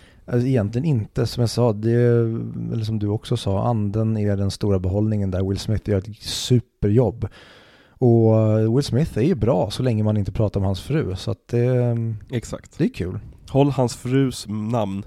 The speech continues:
Speaker 2: utanför din jävla mun.
Speaker 1: Mm.
Speaker 2: Det är så det går om man pratar om folks fruar. Nu har jag
Speaker 1: Mm.
Speaker 2: klippt bort hela storyn som Victor berättade här för oss, men det var väldigt, väldigt grov historia.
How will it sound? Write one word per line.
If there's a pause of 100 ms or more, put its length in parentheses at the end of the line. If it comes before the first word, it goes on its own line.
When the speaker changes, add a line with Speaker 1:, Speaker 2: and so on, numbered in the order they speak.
(100)
Speaker 2:
utanför
din
jävla
mun. (1040)
Speaker 1:
Mm. (880)
Speaker 2:
Det
är
så
det
går
om
man
pratar
om
folks
fruar. (560)
Nu
har
jag
Speaker 1:
Mm.
Speaker 2:
klippt
bort
hela
storyn
som
Victor
berättade
här
för
oss,
men
det
var
väldigt,
väldigt
grov
historia.